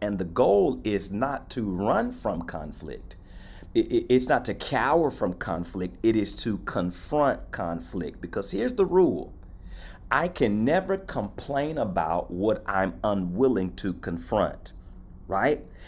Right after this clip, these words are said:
And so the key isn't never to disagree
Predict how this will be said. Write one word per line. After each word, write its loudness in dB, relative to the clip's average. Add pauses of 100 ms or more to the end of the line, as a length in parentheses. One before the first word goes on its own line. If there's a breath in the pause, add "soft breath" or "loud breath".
(140)
And 8
so 6
the 0
key -2
isn't 6
never 2
to -2
disagree 0